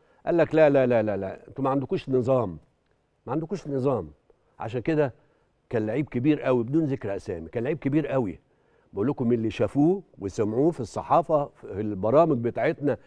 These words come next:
الهلس دي، في نا-، سمعت قالت لك: "لا، لا، لا، لا،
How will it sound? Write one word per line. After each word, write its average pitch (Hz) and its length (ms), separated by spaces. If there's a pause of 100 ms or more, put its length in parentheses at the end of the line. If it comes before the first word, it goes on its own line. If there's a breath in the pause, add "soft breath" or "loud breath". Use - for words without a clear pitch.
(200 soft breath)
الهلس 131 540
دي، 180 260 (600)
في 123 180
نا-، 147 180 (140)
سمعت 160 380
قالت 143 120
لك: 131 160
"لا، 120 120
لا، 104 140
لا، 92 140
لا، 85 160